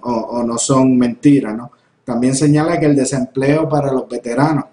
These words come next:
que también era una situación bien triste, también, eh, cayó,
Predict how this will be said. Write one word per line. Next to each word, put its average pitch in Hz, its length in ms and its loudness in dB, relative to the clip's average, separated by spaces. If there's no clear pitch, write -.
que 107 140 -12
también 110 320 -4
era 139 120 0
una 139 160 0
situación 127 460 0
bien 127 200 2
triste, 160 360 0
también, 127 540 2
eh, 127 220 -2
cayó, 123 500 -2